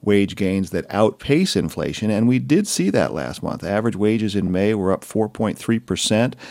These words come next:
uh, from a year ago. That's actually a little bit, uh, more than prices rose over that twelve-month period. So workers saw a real wage gain last, last in, in the, in the twelve months ending in May.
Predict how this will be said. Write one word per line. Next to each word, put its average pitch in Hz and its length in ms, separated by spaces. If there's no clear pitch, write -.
uh, 98 220
from 101 220
a - 20
year 107 220
ago. 107 360
That's 101 240
actually 98 240
a 92 40
little 101 200
bit, 107 220
uh, 92 260
more 101 320
than 98 180
prices 123 420
rose 123 380
over 120 180
that 113 160
twelve-month 117 460
period. 120 360
So 113 260
workers 110 380
saw 107 360
a 104 140
real 98 460
wage 107 300
gain 107 320
last, - 380
last 82 340
in, 95 200
in 95 160
the, 87 200
in 85 80
the 85 60
twelve 92 240
months 90 220
ending 92 160
in 95 140
May. 104 180